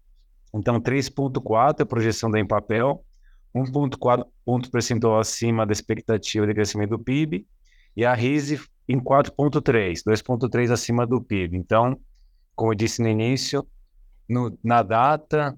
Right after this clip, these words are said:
no orçamento e no momento super especial de mercado. Do lado, é,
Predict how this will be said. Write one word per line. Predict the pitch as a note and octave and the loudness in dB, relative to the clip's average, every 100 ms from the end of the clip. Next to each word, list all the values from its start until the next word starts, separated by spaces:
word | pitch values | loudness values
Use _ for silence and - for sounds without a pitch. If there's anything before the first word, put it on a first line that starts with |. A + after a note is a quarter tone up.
| - | -6
no | A2+ A#2 A2+ | -2 0 0
orçamento | A2+ - B2 G#2+ A2 C#3 D3+ - C#3+ | 0 0 0 0 0 0 -2 -2 -2
e | C#3+ C3 - | 0 -2 -2
no | A#2+ | 0
momento | A#2 G#2+ A#2 B2 - | 2 2 0 -2 -4
super | - C3+ | -4 -2
especial | A#2+ - A#2 A#2 A2+ | -4 -2 -2 2 2
de | A2 | 2
mercado. | A2+ G#2 E2+ C2 - - _ _ _ _ _ _ _ _ _ _ _ _ _ _ _ _ _ - | 0 0 -2 -2 -10 -20 _ _ _ _ _ _ _ _ _ _ _ _ _ _ _ _ _ 0
Do | A#2+ | 4
lado, | D3 C#3 D#3+ D#3+ D3+ B2+ | 4 4 2 4 2 2
é, | B2+ A#2 | 2 2